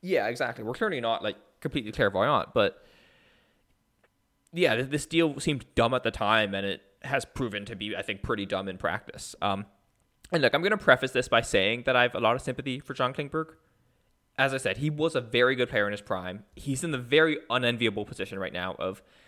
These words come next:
his body simply not being able to execute at an N H L level anymore.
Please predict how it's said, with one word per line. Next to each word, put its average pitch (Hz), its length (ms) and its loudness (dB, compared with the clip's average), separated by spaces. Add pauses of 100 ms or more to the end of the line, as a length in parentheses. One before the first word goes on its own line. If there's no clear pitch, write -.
(260)
his 180 140 4
body 156 340 6
simply 151 320 0
not 123 180 2
being 123 120 -4
able 113 120 -4
to - 240 -8
execute 135 440 -4 (500)
at - 260 0
an 143 160 2
N 123 80 0
H 123 140 0
L 110 80 4
level 104 260 0
anymore. 156 340 -4